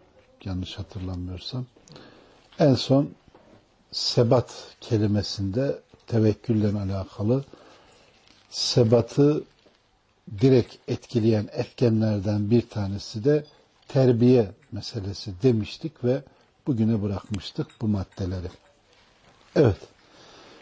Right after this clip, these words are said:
terbiyenin gerek ferden, gerek toplumdan, gerek cemaat olarak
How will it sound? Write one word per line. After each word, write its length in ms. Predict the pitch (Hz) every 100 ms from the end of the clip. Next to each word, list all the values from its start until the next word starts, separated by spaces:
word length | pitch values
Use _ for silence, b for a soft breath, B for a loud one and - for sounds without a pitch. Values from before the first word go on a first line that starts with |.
| B B -
terbiyenin 640 | - 185 165 160 120 120 - _ _ _ _ _ _ _ - 120
gerek 360 | 131 147 147
ferden, 640 | - - 143 117 95 98 104 _ _ _ _ _ _ _ _ _ _
gerek 300 | 123 131 139 - _
toplumdan, 840 | - 127 - 139 117 92 92 90 _ 98 117
gerek 460 | 101 127 135 131 - _ _ _ _ 101
cemaat 640 | 98 127 131 135 135 -
olarak 320 | 101 101 117